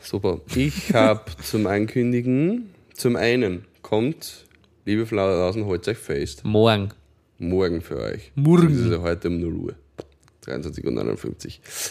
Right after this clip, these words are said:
Speaker 1: Kommt mein lang erwarteter Track Call raus. Ähm, ich bin mir gar nicht sicher, ob ich das in der vorigen Folge schon angekündigt? Ich glaub schon. Ähm,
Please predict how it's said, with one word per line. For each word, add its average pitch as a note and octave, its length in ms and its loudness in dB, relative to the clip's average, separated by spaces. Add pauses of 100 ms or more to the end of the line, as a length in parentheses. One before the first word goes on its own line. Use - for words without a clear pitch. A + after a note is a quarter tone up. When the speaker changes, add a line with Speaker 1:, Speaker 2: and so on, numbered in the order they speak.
(460)
Speaker 1:
Kommt B2+ 560 2 (400)
mein G2+ 520 2 (760)
lang A#2 420 2 (500)
erwarteter G2+ 840 0 (720)
Track - 420 0
Call G#2+ 320 2
raus. A2 460 4 (1500)
Ähm, G#2 440 2
ich - 80 -12
bin G2+ 120 -4
mir B2 60 0
gar A#2+ 100 2
nicht F#2 140 -2
sicher, A#2+ 140 -4
ob A2 40 0
ich F#2 80 -6
das F#2 60 -10
in G2 60 -4
der A2+ 80 -4
vorigen G2+ 300 -2
Folge C3+ 200 -6
schon C3 120 -8
angekündigt? C#3 560 -6
Ich - 60 -20
glaub F2 160 -2
schon. F#2 200 -4 (520)
Ähm, A#2+ 400 6